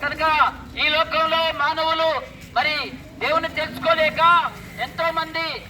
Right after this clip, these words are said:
ఇష్టానుసారమైనటువంటి జీవితాలు జీవిస్తూ నరకానికి పాత్రలవుతున్నారు. మానవుని యొక్క జీవితంలో పాపం ఉంది కనుక మానవుని యొక్క జీవితంలో శాంతి లేదు,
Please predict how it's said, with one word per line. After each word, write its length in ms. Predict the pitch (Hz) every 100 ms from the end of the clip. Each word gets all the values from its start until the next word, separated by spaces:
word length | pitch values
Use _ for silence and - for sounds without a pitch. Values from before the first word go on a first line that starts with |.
| - 226
ఇష్టానుసారమైనటువంటి 1040 | 247 320 330 330 320 320 320 311 311 311
జీవితాలు 480 | 302 294 311 320 320
జీవిస్తూ 480 | - 302 320 - 339 339 294 - - - 190
నరకానికి 520 | 240 302 311 311 -
పాత్రలవుతున్నారు. 1080 | - 262 302 294 302 294 285 285 285 240 175 - - - -
మానవుని 360 | 240 302 311
యొక్క 160 | 302 311
జీవితంలో 800 | - 302 311 320 320 330 339 - - - -
పాపం 320 | 233 302 311 320
ఉంది 200 | 311 311
కనుక 580 | 311 311 330 339 269 - - -
మానవుని 340 | - 269 320 320
యొక్క 180 | 320 311
జీవితంలో 760 | 311 320 320 320 320 330 302 - - - -
శాంతి 380 | 277 311 - 320
లేదు, 520 | 320 320 330 339 269